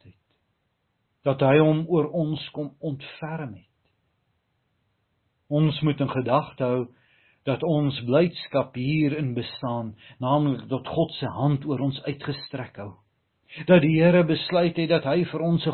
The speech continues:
God en Vader wil wees. Dat ons in sy skaduwee leef en dat sy voorsienigheid oor ons welstand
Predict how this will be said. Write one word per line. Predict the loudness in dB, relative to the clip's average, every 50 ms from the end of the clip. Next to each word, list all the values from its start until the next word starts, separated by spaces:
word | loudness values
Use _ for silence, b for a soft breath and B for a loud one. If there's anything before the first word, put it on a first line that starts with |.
| -2 0
God | 0 0 0 -2
en | -4 -6
Vader | -2 -2 0 0 2 2 2 2 2
wil | 0 -2 -2 -2 -4 -6
wees. | -8 -10 -12 -16 -18 -18 -20 -20 -20 _ _ _ _ B B B 2 4
Dat | 6 6 6
ons | 4 2 4 4 4 4 2 B B B B
in | B 4 4 6
sy | 6 2 2
skaduwee | 2 0 -4 -4 -4 -2 -2 0 2 2 4 4 4 4 4
leef | 4 2 0 2 4 2 2 2 0
en | 0 2
dat | 2 0 0 -2 -6 _ b b b b b b b b _ _ _ _ -12 0 4
sy | 6 6 6 4 2 2
voorsienigheid | 2 2 2 2 0 -2 -2 0 2 2 2 0 -2 -4 -8 -10 -12 _ _ _ _ _ _ _ _ _ _ -2
oor | 0 0 0 0 0
ons | -2 0 0 2 2 0 -2 -4 -4
welstand | -2 0 2 2 2 0 0 -2 -6 -6 -6 -6 -6 -6 -8 -10 -14 -18